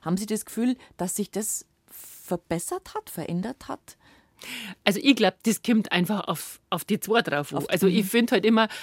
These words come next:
Speaker 2: ähm, wir haben ja, wenn man jetzt, wenn man die Höfe anschaut, es gibt junge Landwirte, die heiraten eine Frau, die ganz offen sagt, „Ich bin eigentlich nicht jemand, der gern Bäuerin ist,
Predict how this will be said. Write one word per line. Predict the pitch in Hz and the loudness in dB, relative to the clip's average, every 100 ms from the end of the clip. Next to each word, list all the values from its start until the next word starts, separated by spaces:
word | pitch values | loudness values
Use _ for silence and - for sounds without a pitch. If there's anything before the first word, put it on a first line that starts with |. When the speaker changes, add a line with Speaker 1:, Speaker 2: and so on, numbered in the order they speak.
| - - - | -14 -18 -8
Speaker 2:
ähm, | - 180 165 156 - | 0 0 0 -2 0
wir | 196 | 4
haben | 233 | 6
ja, | 240 196 | 8 8
wenn | 190 | 8
man | 202 196 | 6 4
jetzt, | - - | 0 -2
wenn | 240 | 2
man | 240 | 2
die | 240 233 | 2 2
Höfe | 240 - | 0 0
anschaut, | 220 185 175 | 2 2 2
es | 185 - | 0 0
gibt | 190 190 - | 0 -2 -2
junge | 208 214 220 | 4 8 8
Landwirte, | 190 175 233 254 - 220 | 8 8 6 2 0 2
die | 208 | 4
heiraten | 175 190 208 | 6 4 4
eine | 175 | 2
Frau, | - 170 208 | 2 4 4
die | 202 | 2
ganz | 185 180 190 | 2 2 2
offen | - 226 - | -2 -2 0
sagt, | 262 247 - | 0 0 -2
„Ich | 202 180 - | -2 -2 0
bin | 220 233 | 0 2
eigentlich | 214 220 208 | 0 0 2
nicht | 214 214 | 2 2
jemand, | 220 208 202 | 0 0 2
der | 196 | 0
gern | 185 170 | 2 0
Bäuerin | 151 175 269 269 | 2 2 4 4
ist, | 320 | 0